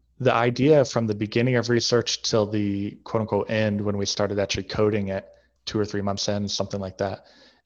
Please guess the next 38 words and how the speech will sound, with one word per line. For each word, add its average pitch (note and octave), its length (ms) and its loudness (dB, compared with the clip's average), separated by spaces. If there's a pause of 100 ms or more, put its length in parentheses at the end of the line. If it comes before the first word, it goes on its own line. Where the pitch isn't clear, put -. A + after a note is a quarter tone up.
the - 140 2
idea, B2 640 4 (560)
the A#2+ 80 -2
core F#3+ 240 6
of C3+ 80 4
it A#2 80 2
did A2 100 0
not A#2+ 200 0
change A#2 320 2
very G2+ 200 -2
much, - 360 -8
but A2 200 0 (600)
all C3 200 6
the B2+ 140 4
research A2+ 420 2
and G#2 120 -2
feedback A#2+ 420 0
we G#2 80 -4
got G2+ 420 -2
made A2 240 -2
it A2+ 80 -6
just - 220 -4
so A2 140 2
much G#2+ 200 -2
more G2+ 440 -2 (380)
clear B2 480 2
and A#2+ 120 -2
defined. G#2+ 640 -2 (600)
And A2 120 2
I G#2+ 60 2
think A#2+ 160 0
that's A2+ 240 0
what, G#2+ 260 2
what A2 240 0
probably G#2+ 280 2
happened G2 320 -4
here, G2+ 240 -2
is F#2 220 -8